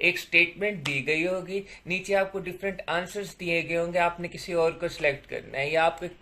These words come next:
पैसेज दिया गया होगा, पैसेज के बाद जो नीचे क्वेश्चंस पूछे गए आपने, आपने उनके राइट आंसर देने हैं। ये apparently लग रहा है बहुत ईजी वे है,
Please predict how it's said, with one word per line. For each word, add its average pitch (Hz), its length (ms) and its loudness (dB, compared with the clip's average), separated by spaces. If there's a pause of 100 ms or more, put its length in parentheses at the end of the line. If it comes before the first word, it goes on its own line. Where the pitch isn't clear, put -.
पैसेज 160 420 6
दिया 156 340 2
गया 175 220 4
होगा, 165 220 4 (360)
पैसेज 233 520 6
के 247 200 -2
बाद 196 500 8
जो 185 280 -4
नीचे 196 360 -4
क्वेश्चंस 202 640 -4 (140)
पूछे 180 320 -4
गए 185 200 0
आपने, 165 680 4
आपने 175 540 6
उनके 156 460 -4
राइट 156 360 8
आंसर 143 380 -2
देने 113 360 -4
हैं। 87 220 -6 (500)
ये 240 260 4
apparently 220 680 4
लग 220 280 4
रहा 226 120 8
है 214 60 8
बहुत 226 560 4
ईजी 196 360 0
वे 170 260 4
है, 160 220 4